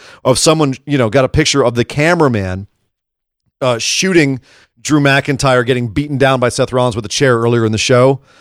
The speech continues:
And just the movements these camera guys have to do. There's two guys next to each other so that Kevin Dunn can, can cut back and forth between them and make it just completely, like, almost incoherent and, and, like, actually, like, Paul,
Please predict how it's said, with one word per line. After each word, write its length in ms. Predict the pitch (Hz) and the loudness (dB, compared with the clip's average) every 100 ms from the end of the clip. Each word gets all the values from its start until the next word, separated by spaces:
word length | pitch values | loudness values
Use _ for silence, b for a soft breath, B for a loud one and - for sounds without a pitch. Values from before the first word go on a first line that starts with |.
| b b - | b b -4
And 140 | 143 | 0
just 180 | 143 139 | 0 0
the 80 | 143 | 0
movements 520 | 139 156 208 170 143 | 2 4 4 2 -2
these 160 | 139 - | -6 -4
camera 320 | 156 160 143 | -2 0 2
guys 220 | 139 127 | 0 0
have 240 | 139 143 | 0 -2
to 100 | - | 0
do. 160 | 131 147 | 2 2
There's 160 | 113 - | 2 -4
two 160 | 240 | -2
guys 340 | 202 180 117 135 | 2 2 0 -4
next 140 | 147 | -8
to 60 | 117 | -6
each 60 | |
other 240 | 110 90 90 b b b | -6 -6 -14 b b b
so 120 | 151 | -4
that 100 | 131 | -2
Kevin 280 | 160 151 147 | 0 0 0
Dunn 120 | 147 | -2
can, 180 | 131 123 | -2 -8
can 260 | - 123 110 | -6 -8 -4
cut 320 | 165 170 110 | -2 -2 0
back 240 | 147 151 | -2 -2
and 100 | 143 | -6
forth 240 | - 156 - | 0 0 0
between 380 | - 147 139 | -6 -4 -4
them 160 | 90 82 _ _ _ _ _ _ - | -6 -14 _ _ _ _ _ _ -8
and 140 | 131 | -4
make 180 | 143 147 | -2 -2
it 60 | 143 | -2
just 200 | 139 - | -4 -2
completely, 680 | 135 - 175 185 165 139 | -6 -2 0 2 2 0
like, 240 | 135 123 - | 0 -2 0
almost 340 | 151 151 127 - | 0 0 -2 -4
incoherent 600 | 160 156 135 139 131 120 | -4 0 0 2 -2 -2
and, 140 | 120 | -8
and, 340 | 127 113 110 107 _ _ _ - | -4 -4 -6 -10 _ _ _ -8
like, 160 | 117 - | -8 -4
actually, 280 | 139 - 123 | -4 -2 -4
like, 200 | 110 - | -2 0
Paul, 500 | 160 147 143 123 | 2 2 2 -2